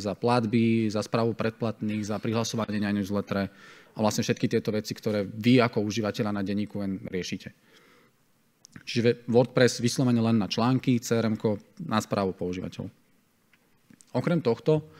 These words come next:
sme v dvetisícsedemnástom dostali grant od Google, aby sme mohli vyvíjať open sourceové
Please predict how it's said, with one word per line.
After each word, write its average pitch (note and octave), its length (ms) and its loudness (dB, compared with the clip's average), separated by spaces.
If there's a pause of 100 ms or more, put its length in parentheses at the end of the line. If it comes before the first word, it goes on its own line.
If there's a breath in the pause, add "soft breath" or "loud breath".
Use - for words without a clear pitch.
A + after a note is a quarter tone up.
(460 loud breath)
sme A2+ 560 0
v G#2+ 240 -2
dvetisícsedemnástom A#2+ 960 -2
dostali A#2 320 0
grant A2 240 0
od G#2+ 120 -4
Google, B2+ 360 0 (320)
aby G#2+ 160 -4
sme A2 160 -2
mohli A#2 240 0
vyvíjať A2+ 320 2
open A2+ 320 -2
sourceové G#2+ 720 -4